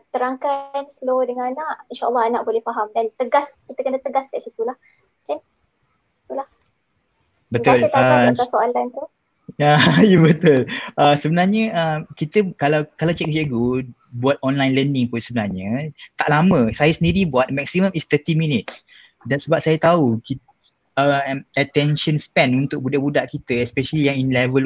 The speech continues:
Speaker 2: one ni, dia tak lama. Jadi saya tak
Speaker 1: Tak
Speaker 2: nak
Speaker 1: payah
Speaker 2: dia tak nak,
Speaker 1: cakap
Speaker 2: dia dah
Speaker 1: murid lah. <laughs>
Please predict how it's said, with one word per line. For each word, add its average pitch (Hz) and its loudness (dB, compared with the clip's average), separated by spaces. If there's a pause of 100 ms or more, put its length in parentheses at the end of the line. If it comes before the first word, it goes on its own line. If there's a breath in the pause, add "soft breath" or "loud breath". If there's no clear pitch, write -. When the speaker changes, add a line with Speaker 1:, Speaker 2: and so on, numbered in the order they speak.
Speaker 2:
one 120 0
ni, 120 -2
dia 151 -4
tak 123 -2
lama. 135 -2 (580 loud breath)
Jadi 156 0
saya 165 4
tak - 2
Speaker 1:
Tak - -2
Speaker 2:
nak 147 0
Speaker 1:
payah 143 2
Speaker 2:
dia 143 6
tak 143 0
nak, 151 4
Speaker 1:
cakap 143 -4
Speaker 2:
dia 277 4
dah 143 6
Speaker 1:
murid 302 4
lah. 320 4
<laughs> 403 2